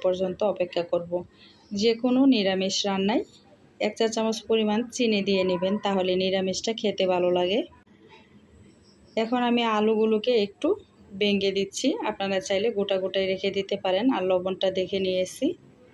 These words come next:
লবণটা হয়ে গেছে, রান্নাটা কমপ্লিট, নামিয়ে সার্ভ করে নিব। ভাত, রুটি, লুচি,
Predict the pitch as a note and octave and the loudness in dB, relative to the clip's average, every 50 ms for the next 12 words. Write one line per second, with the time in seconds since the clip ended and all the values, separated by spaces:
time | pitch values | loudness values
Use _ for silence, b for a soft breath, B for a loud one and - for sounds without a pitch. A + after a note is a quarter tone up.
0 | B B B B B B - A3 A3 A3+ G#3+ A3+ A3+ A3+ A#3 A3+ A3 A3 G#3+ G#3+ | B B B B B B -2 0 0 2 2 2 0 0 0 0 2 2 2 2
1 | G#3+ G#3 A3 G#3+ - C#4+ C4+ A#3+ G#3+ G3 G3 F#3+ F#3 F#3 F#3+ F#3+ F#3+ F#3+ F#3+ F#3 | 2 2 0 -2 0 0 0 0 0 0 0 -2 -2 0 -2 -2 0 -2 -4 -4
2 | - G#3 A3+ C4 B3+ - A3 F#3+ F#3 F#3+ F#3 F#3 F3+ - F#3 F3+ F3+ F3+ - - | -2 -2 -2 -2 -2 -2 -2 -2 -2 0 -2 -2 -2 -2 -2 -2 -4 -4 -2 0
3 | F#3+ F3+ F3+ F#3 F3+ F3 E3+ - F3+ - - B B B B B B B B _ | 0 0 0 0 -4 -6 -8 -10 -14 -16 -16 B B B B B B B B _
4 | - G#3 G#3+ G#3 G3+ G3+ G3+ G3+ - _ - A#3 A3 G3+ F#3+ G3+ G3+ G3 G3+ - | -4 -2 0 2 2 2 0 -2 -6 _ -2 -2 0 2 2 0 0 0 0 0
5 | G#3 G3+ G3 G3 F#3 F#3+ F#3+ F#3+ - - | 0 0 0 0 0 -2 -2 -2 -2 -2